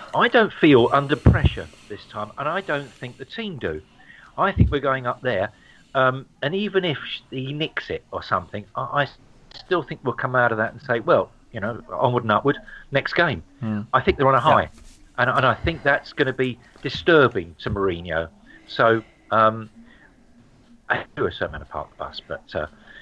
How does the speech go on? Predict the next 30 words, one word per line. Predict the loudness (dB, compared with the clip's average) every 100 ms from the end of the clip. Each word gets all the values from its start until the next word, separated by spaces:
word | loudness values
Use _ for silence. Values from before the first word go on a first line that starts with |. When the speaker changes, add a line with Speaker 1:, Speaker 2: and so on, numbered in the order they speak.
| -20 -8 0
Speaker 1:
I, | 0 2 0
I |
think | 0 -4 -4
if | -4
we've | -4 0
got | 2
that | 2 -2 -6 -2
relaxed | 0 2 0 -4
attitude | -6 -6 -8
towards | -2 0 0 0
it, | -4 -4 -4
we | 0
may | 2 4
well | 6 6
get | 4 0 0
a, | -2 -4 -4 -2
a | 0
result | 0 2 2 2 -6
of |
some | -6 -6 -6
sort. | -6 -8 -8 -16 _ _ _ -14 -8 -6 -6 6
Speaker 2:
Mourinho | 10 12 10 10 10
is | 8 2 4
tactically, | 6 6 2 8 10
you | 10
know, | 8 6 2 -2
astute, | 0 8 10 10 8
and | 6 6 6 4
he, | 4 8 10 10 8 8 4
uh, | 2 -2 0 0